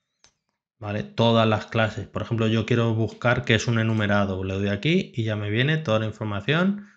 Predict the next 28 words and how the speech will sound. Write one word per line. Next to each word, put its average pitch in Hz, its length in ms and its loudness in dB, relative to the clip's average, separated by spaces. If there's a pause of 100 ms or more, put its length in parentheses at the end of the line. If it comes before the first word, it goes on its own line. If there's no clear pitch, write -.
(140)
sobre 156 640 0
enumerados. - 640 -8 (1500)
Sin 110 240 -8
más. 98 360 -6 (260)
Entonces 107 280 -2
lo 107 100 -2
que 107 80 -2
nos 101 180 -6
ha 101 60 -2
dicho 156 540 2
es 120 100 2
que 110 240 -2
en 107 80 -2
el 104 80 -2
primer 107 300 0
resultado 147 800 4
le 110 80 2
damos 104 320 -4
al 98 180 -4
NEN, 175 520 6
le 107 100 6
damos 104 280 -2
al 104 60 -4
método 101 340 -4
random, 160 760 2
abre 107 240 0
el 101 80 0
vínculo. 156 960 2